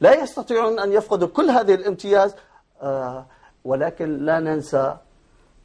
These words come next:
أن ص-، أن اللعبة السياسية في المنطقة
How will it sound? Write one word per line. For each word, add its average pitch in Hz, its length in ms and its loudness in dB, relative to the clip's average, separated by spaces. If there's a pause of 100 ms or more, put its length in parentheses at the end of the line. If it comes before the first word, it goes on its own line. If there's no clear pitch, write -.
(360)
أن 131 260 -4
ص-، - 160 -20 (140)
أن 117 460 -6 (340)
اللعبة 110 720 -4
السياسية 123 680 -8
في - 100 -18
المنطقة 117 680 -10